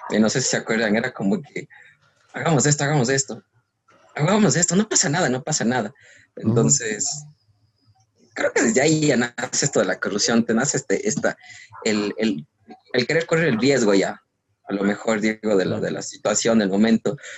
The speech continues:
Speaker 1: No sé, con la esquina nos íbamos a comprar una papa y decimos, "Oigan, la señora siempre nos espera aquí, nos da la papa y nunca nos cobra. Nos vamos a correr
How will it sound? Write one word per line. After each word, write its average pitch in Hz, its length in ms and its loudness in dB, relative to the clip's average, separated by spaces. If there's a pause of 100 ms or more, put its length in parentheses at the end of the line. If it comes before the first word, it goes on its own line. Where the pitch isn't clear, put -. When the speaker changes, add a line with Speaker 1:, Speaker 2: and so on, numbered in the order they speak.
(120)
Speaker 1:
No 123 100 0
sé, 131 160 2
con 104 240 0
la 107 60 0
esquina 131 340 0 (800)
nos 107 180 0
íbamos 123 220 2
a 98 60 -4
comprar 110 300 0
una 101 160 0
papa 113 200 -4
y - 40 0
decimos, 127 260 -6
"Oigan, 262 220 -4
la 294 80 -4
señora 349 380 -4 (140)
siempre 494 240 -2
nos - 160 -6
espera - 320 -4
aquí, - 200 -6
nos 123 140 0
da 170 60 0
la 370 120 -2
papa - 320 -10
y - 40 2
nunca 143 240 0
nos - 160 -6
cobra. 120 400 0 (580)
Nos 320 140 -2
vamos 392 180 4
a - 40 -2
correr 151 380 0